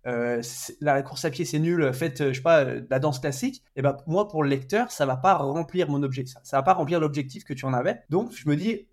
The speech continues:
bah, c'est pas un bon email. Un bon email, c'est quelque chose qui apporte fondamentalement quelque chose à la personne. Ça peut être une information, apprendre quelque chose, donc une information. Ça peut être de shifter une croyance. Par exemple, encore une fois, euh, je fais de la course à pied, je débute.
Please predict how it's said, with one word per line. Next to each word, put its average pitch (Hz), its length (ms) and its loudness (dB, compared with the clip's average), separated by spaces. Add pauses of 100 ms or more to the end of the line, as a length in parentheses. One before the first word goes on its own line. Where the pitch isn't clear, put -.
(100)
bah, 139 240 2
c'est - 180 -6
pas 202 120 2
un 185 80 4
bon 175 180 2
email. 202 260 0
Un 139 100 -2
bon 170 160 0
email, 202 240 -2
c'est 151 140 -6
quelque 156 240 -4
chose 208 220 -8
qui 143 260 -10
apporte 190 560 -2
fondamentalement 196 1040 0
quelque 202 260 0
chose 196 320 0
à 160 80 0
la 170 80 2
personne. 139 460 -4 (180)
Ça 139 120 -6
peut 151 160 0
être 180 260 0
une 147 140 0
information, 139 680 -2
apprendre 139 300 -2
quelque 139 240 -2
chose, 139 220 -4
donc 123 220 -8
une 123 80 -4
information. 139 500 -4 (160)
Ça 139 160 -2
peut 165 100 2
être 180 100 2
de 135 100 0
shifter 190 400 -2
une 151 100 2
croyance. 160 380 0
Par 127 120 -6
exemple, 131 280 -2
encore 127 160 -6
une 113 80 -8
fois, 160 220 -2
euh, - 60 -8 (300)
je - 80 -20
fais 165 80 -2
de 165 60 0
la 156 80 4
course 147 240 -4
à 143 60 0
pied, 185 440 -4
je - 160 -6
débute. 135 460 2